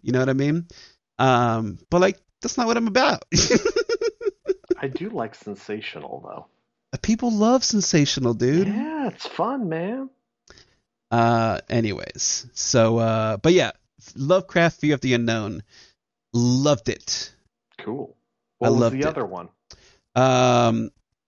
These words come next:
Speaker 1: oh God, now I can't remember the name of it.
Speaker 2: Oh, no.
Speaker 1: You remember the name of it, 'cause I s-, uh, you, you, you made a comment about it. Uh, uh, got it. World of Darkness. Ha ha. I found it.
Speaker 2: That sounds like a John Carpenter film.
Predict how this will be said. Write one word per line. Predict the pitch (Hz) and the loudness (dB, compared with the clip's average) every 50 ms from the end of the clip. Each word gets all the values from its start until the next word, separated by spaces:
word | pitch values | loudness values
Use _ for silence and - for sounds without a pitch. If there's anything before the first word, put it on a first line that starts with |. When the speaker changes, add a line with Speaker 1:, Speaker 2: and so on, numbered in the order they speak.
| _ _ - - _ _ _ _ | _ _ -20 -20 _ _ _ _
Speaker 1:
oh | - 139 151 147 135 123 | 0 2 2 2 2 0
God, | 101 - - 135 123 117 113 110 110 110 | -4 -2 0 2 2 4 4 2 2 0
now | 113 127 135 143 | 2 2 2 2
I | 131 | 2
can't | 110 - - 139 123 120 | 0 -2 -4 -2 0 2
remember | 123 120 120 123 127 | 2 2 2 2 2
the | 139 151 | 2 2
name | 160 170 185 180 135 | 4 4 4 4 4
of | 110 110 92 | 2 0 -2
it. | 90 - - - - - - _ _ _ _ _ _ - | -6 -10 -8 -12 -14 -14 -14 _ _ _ _ _ _ -12
Speaker 2:
Oh, | 139 117 - | -12 -12 -12
no. | - 82 90 104 127 139 139 113 92 90 - - _ _ _ _ _ _ _ _ _ | -16 -18 -16 -16 -16 -16 -18 -20 -20 -20 -20 -20 _ _ _ _ _ _ _ _ _
Speaker 1:
You | 139 165 214 208 | -2 0 2 2
remember | 185 160 131 120 117 | 4 4 4 4 2
the | 110 107 | 2 0
name | 104 104 104 110 107 | 0 0 -2 -2 -2
of | 110 113 | 0 0
it, | 127 - - _ _ _ _ _ _ _ _ _ _ _ | -2 -2 -4 _ _ _ _ _ _ _ _ _ _ _
'cause | 170 160 147 | 0 2 2
I | 170 | 2
s-, | 156 - - | 2 0 0
uh, | - 139 - 156 | -2 -2 -2 -2
you, | 156 170 175 175 _ | -2 -2 -4 -4 _
you, | 147 165 180 165 - _ | -2 -2 -2 -2 -4 _
you | 180 185 180 170 170 - _ - | -6 -4 -4 -6 -8 -12 _ -8
made | 170 180 190 190 185 | -2 2 2 2 2
a | 175 | 0
comment | - - 202 202 185 156 - 120 | -2 -2 0 0 0 0 -2 -2
about | 101 113 107 87 67 | 0 0 0 0 -2
it. | 58 - - _ _ _ _ _ _ _ _ _ _ | -6 -10 -14 _ _ _ _ _ _ _ _ _ _
Uh, | - 127 127 - _ | -2 -2 -2 -2 _
uh, | 131 135 127 113 - - - _ | -4 -4 -4 -4 -8 -14 -10 _
got | - 127 117 110 101 | -2 0 0 0 -2
it. | - _ - - - _ | -6 _ -14 -14 -14 _
World | 90 110 131 143 147 147 | -6 -2 -2 0 0 -2
of | - - | 0 0
Darkness. | - 117 110 - - - - - - - - - - _ _ | 0 0 0 -4 -10 -12 -10 -8 -8 -8 -10 -12 -14 _ _
Ha | - - - | -16 -14 -12
ha. | - - - - - - - - - - _ _ _ _ _ _ _ _ _ - | -10 -12 -12 -12 -12 -16 -16 -16 -20 -20 _ _ _ _ _ _ _ _ _ -10
I | 107 | -10
found | - - - 101 82 65 - | -6 -2 -2 -2 -2 -4 -10
it. | - - | -16 -12
Speaker 2:
That | - 117 127 131 - | -8 -8 -8 -8 -10
sounds | - 113 110 - - | -18 -20 -16 -14 -14
like | 110 - - | -14 -14 -14
a | 90 | -16
John | - - 95 92 92 | -14 -14 -14 -14 -14
Carpenter | 90 - - 104 101 _ - 80 - - - | -14 -12 -14 -14 -12 _ -18 -18 -18 -20 -16
film. | - - - | -14 -14 -14